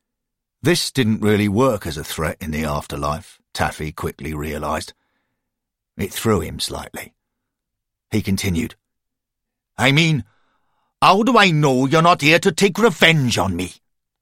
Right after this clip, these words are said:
Eddie frowned. He didn't remember ever wanting revenge on one of his players. He thought for a moment. Then he suddenly realised what Taffy was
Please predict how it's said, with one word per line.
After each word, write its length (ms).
Eddie 320
frowned. 540
He 140
didn't 280
remember 500
ever 200
wanting 440
revenge 480
on 160
one 140
of 80
his 180
players. 580
He 140
thought 440
for 200
a 80
moment. 380
Then 480
he 140
suddenly 760
realised 760
what 320
Taffy 460
was 320